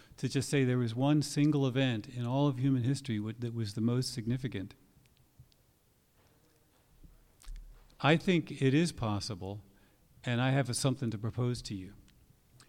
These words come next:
And the greatest thing, in my opinion, that ever happened in the whole history of, of humankind on this planet,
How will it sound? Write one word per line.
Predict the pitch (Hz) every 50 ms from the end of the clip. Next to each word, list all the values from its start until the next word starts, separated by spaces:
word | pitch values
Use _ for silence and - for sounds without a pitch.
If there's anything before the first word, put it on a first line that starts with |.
| _ -
And | 143 139
the | 135 135
greatest | 120 143 151 165 190 196 208 190 - -
thing, | - 170 170 160 143 131 123 123
in | 123 123 117
my | 120 131 139 139
opinion, | 131 131 - 143 139 131 123 113 110 107 110
that | 110 110 117
ever | 131 135 135 147 139
happened | 113 135 135 127 123 - 110 95 95 95 - - - - - _ _ _ _ _ - _ _ _ _ _
in | 127 123
the | 120 120
whole | 101 101 113 156 156 165 165 160 165 165 147
history | 113 104 160 160 - - - 139 127
of, | 120 117 110 -
of | 127 123 123 113 98
humankind | 95 135 131 131 131 123 - 123 127 - 156 156 127 113
on | 110 110 113
this | 113 113 -
planet, | - - - 131 127 123 113 104 101 104